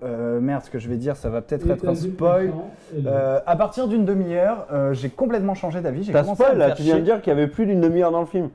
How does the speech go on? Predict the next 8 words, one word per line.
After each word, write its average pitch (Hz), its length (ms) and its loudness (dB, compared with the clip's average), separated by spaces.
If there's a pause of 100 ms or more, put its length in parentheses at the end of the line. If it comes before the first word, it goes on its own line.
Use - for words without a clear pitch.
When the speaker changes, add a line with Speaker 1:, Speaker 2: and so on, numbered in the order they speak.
(220)
Speaker 1:
Ah 90 120 -12
merde. 92 260 -12 (420)
Speaker 3:
C'est - 220 -2
vraiment, 135 420 0
euh, 123 160 6
c'est, 147 280 -2
là, 233 280 4
vraiment, 185 440 -2